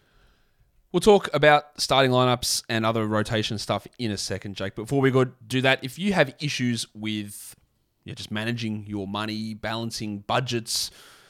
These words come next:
looking at credit card payments, uh, trying to be, you know, if you're scared of looking at your bank statements, I've got a solution for you. We've heard about Truebill before. They've got a new name. It is Rocket Money, and it's not just about those subscriptions. It's an all-encompassing,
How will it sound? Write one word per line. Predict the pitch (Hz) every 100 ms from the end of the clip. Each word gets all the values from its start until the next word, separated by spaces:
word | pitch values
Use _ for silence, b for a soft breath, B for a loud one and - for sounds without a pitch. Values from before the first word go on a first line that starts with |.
| B
looking | 135 147 147 139 139
at | 120 117
credit | - 147 143
card | 147 131 131
payments, | 131 127 127 127 127 - -
uh, | 107 101
trying | 101 - 117
to |
be, | 107 101 -
you | -
know, | 104
if | 101
you're | 110
scared | - 110 110
of | 107
looking | 110 110
at |
your | 101
bank | 107 113
statements, | - 117 110 104
I've | 104
got | 104 -
a | 110
solution | - 123 131 127
for | 135
you. |
We've | 135 135
heard | - 156
about | 127
Truebill | - 147 135 98
before. | 95 113
They've | 170
got |
a | 139
new | 120
name. | 113 123 B B
It | -
is | 123 110
Rocket | 120 131 -
Money, | 110 135 101
and | 113
it's | 110
not | 170
just | 170 131
about | 113 107 101 B B
those | 101 98
subscriptions. | 95 - 101 - 110
It's | - 117
an | 107 -
all-encompassing, | 139 165 190 135 - 107 107 98 95 95